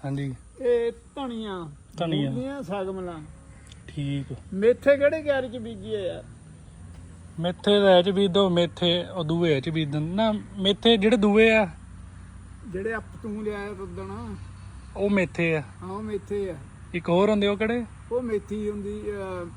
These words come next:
Speaker 2: ਪਾਲਕ, ਮੇਥੀ।
Speaker 1: ਜਿਹੜੀ ਮੇਥੇ ਵਾਲੇ ਰੋਟੀ ਬਣਦੀ ਹੁੰਦੀ, ਉਹ ਕਿਹੜੀ?
Speaker 2: ਉਹ ਮੇਥਿਆਂ ਵਾਲੀ ਇਹੀ ਬਣਦੀ ਆ।
Speaker 1: ਉਹ ਆਪਾਂ ਨੂੰ ਧੁੱਪ
Speaker 2: ਜਿਹੜੇ
Speaker 1: ਵਾਲੀ ਜਗ੍ਹਾ 'ਚ ਲਾਉਣੀ, ਜਿਹੜੀ ਵਧੀਆ ਔਖੇ, ਉੱਠੇ। ਆਹ ਹੁਣ ਜੇ ਲਾ ਲੈਂਦੇ ਆ ਇਹਦੇ,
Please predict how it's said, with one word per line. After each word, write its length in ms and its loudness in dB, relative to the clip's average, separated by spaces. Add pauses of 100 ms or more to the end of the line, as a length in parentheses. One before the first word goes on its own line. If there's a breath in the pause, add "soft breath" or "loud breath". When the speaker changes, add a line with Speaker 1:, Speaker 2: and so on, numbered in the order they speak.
Speaker 2:
ਪਾਲਕ, 440 -6
ਮੇਥੀ। 760 -6 (140)
Speaker 1:
ਜਿਹੜੀ 140 2
ਮੇਥੇ 300 2
ਵਾਲੇ 140 6
ਰੋਟੀ 240 2
ਬਣਦੀ 240 2
ਹੁੰਦੀ, 140 2
ਉਹ 80 2
ਕਿਹੜੀ? 320 -2 (220)
Speaker 2:
ਉਹ 160 -4
ਮੇਥਿਆਂ 360 -4
ਵਾਲੀ 180 -2
ਇਹੀ 160 2
ਬਣਦੀ 440 -8
ਆ। 60 -6 (320)
Speaker 1:
ਉਹ 120 4
ਆਪਾਂ 140 4
ਨੂੰ 80 4
ਧੁੱਪ 100 4
Speaker 2:
ਜਿਹੜੇ 120 4
Speaker 1:
ਵਾਲੀ 140 8
ਜਗ੍ਹਾ 200 8
'ਚ 40 6
ਲਾਉਣੀ, 240 6
ਜਿਹੜੀ 160 4
ਵਧੀਆ 300 4
ਔਖੇ, 360 -4 (360)
ਉੱਠੇ। 300 -2 (1400)
ਆਹ 160 10
ਹੁਣ 140 2
ਜੇ 100 6
ਲਾ 140 8
ਲੈਂਦੇ 200 2
ਆ 80 2
ਇਹਦੇ, 260 -4